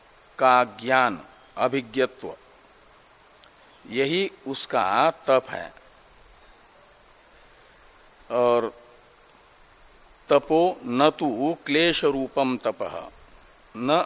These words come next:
आयास लक्षणम, आयास लक्षणम का अर्थ कर दिया क्लेश रूपम, क्लेश, क्लेशात्मक तप उस ब्रह्म का नहीं है,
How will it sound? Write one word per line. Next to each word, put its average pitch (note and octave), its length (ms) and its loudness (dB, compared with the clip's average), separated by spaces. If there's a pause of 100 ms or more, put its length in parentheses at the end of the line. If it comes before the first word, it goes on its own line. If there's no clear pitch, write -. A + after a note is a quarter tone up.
आयास C3+ 440 6
लक्षणम, B2+ 520 -4 (800)
आयास C3 380 4
लक्षणम C3+ 400 -4
का B2+ 140 0
अर्थ C3 220 -2
कर B2+ 140 -2
दिया D3 260 -2
क्लेश C#3+ 500 -4
रूपम, A#2+ 480 -4 (1160)
क्लेश, C#3+ 320 2 (440)
क्लेशात्मक C#3 800 0 (160)
तप B2+ 220 0 (760)
उस C3+ 240 -8
ब्रह्म B2 380 -2
का D3 220 2
नहीं C3+ 320 -2
है, A#2+ 300 -4